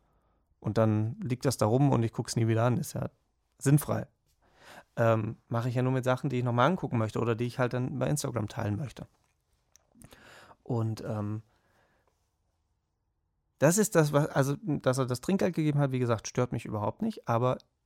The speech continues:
die Art und Weise, wie man's dann kommuniziert, ich hätt's einfach für mich behalten. Kann er ja machen, schön, gut fürs Karma und so, aber halt doch einfach die Klappe,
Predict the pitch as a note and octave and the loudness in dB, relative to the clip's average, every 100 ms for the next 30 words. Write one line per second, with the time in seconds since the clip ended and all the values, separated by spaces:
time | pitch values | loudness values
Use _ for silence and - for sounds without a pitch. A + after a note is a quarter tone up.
0 | _ _ _ - A#2+ A#2+ A2+ A#2+ C#3+ B2+ | _ _ _ -2 0 2 6 8 8 4
1 | A#2 A2+ - A#2 A#2+ A2 A2 G#2+ A#2 A2 | 2 2 0 0 2 2 0 0 -2 -2
2 | - - - - A2+ D3 - - - B2+ | -8 -20 -14 -10 0 0 0 -12 -2 0
3 | A#2+ C3 - _ _ _ _ - C#3 F3+ | 2 0 -2 _ _ _ _ 0 2 4
4 | - G#2+ G2 - A2+ _ _ _ _ _ | 2 0 -2 -6 -14 _ _ _ _ _
5 | - D#3 D3+ A2+ C#3+ F3 G3+ - E3+ F#3 | -4 2 4 6 4 2 -4 0 2 2
6 | D#3 C3 - A#2 C#3+ D3+ D#3+ D#3+ D3+ D3+ | 2 0 -2 2 4 6 6 2 2 2
7 | - - - - _ _ _ - A#2+ B2 | 0 -12 -20 -20 _ _ _ 2 6 6
8 | B2+ - _ _ _ _ _ _ _ _ | 4 -2 _ _ _ _ _ _ _ _
9 | _ - A#2+ D3+ D3 A#2 B2 B2+ A2+ C#3+ | _ -2 2 2 2 2 0 0 -6 -4
10 | - B2+ - A#3 | 0 0 2 -4